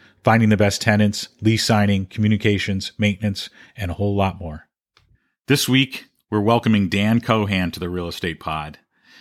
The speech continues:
Dan is a rookie real estate investor, and at just twenty years old, he's purchased a duplex that he is currently house hacking.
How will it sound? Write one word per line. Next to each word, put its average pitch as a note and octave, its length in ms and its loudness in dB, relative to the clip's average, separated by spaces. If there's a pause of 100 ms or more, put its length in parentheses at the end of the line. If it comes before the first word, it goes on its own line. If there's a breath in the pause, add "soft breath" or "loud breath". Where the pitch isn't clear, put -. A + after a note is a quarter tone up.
(120)
Dan C3 200 4
is C3 120 2
a A2+ 60 4
rookie A#2 300 2
real A2+ 200 4
estate A2 300 0
investor, G#2 460 0
and G2 100 2
at F2+ 60 -2
just - 240 -6
twenty A2+ 300 2
years A2 280 2
old, F#2+ 380 0 (180 soft breath)
he's F#2+ 160 -2
purchased G2+ 400 -2
a G#2 60 0
duplex F#2 640 -2 (320 loud breath)
that F2+ 100 -2
he F#2+ 100 -2
is F2 120 -2
currently G#2 400 -2
house F2 260 -4
hacking. D2+ 440 -10